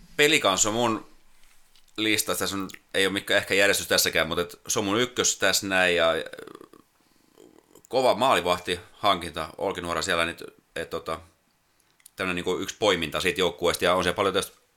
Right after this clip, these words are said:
todella paljon, esimerkiksi valmennus on ihan, ihan niinku kärki-, kärkiluokkaa niinku liigassa. Sen jälkeen H F K, mä taas uskon siihen kyllä, että nyt voisi olla H F K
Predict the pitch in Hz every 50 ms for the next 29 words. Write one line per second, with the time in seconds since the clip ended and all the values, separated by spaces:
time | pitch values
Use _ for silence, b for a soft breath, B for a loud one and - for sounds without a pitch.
0 | _ - 123 120 113 95 - 85 80 78 - - _ _ _ _ - 92 98 107
1 | 98 104 87 82 80 78 71 69 - 80 62 64 82 80 - - - 85 87 82
2 | 78 76 73 73 - - _ _ _ _ _ _ - - _ _ - 98 95 92
3 | - - 73 - b b b b b _ - 117 120 113 - 98 92 - - 104
4 | 104 95 87 - - 82 80 76 76 76 73 78 - - 85 95 90 80 78 73
5 | - - 73 - B B B B B B B B - - 156 - 104 90 107 151
6 | 160 156 139 123 - - - 117 107 117 123 117 113 104 - - - 113 - 107
7 | 90 - 110 104 95 87 82 - 95 90 85 - - - 104 104 95 - 98 92
8 | 87 95 90 85 87 98 101 95 82 73 - - 85 82 78 - -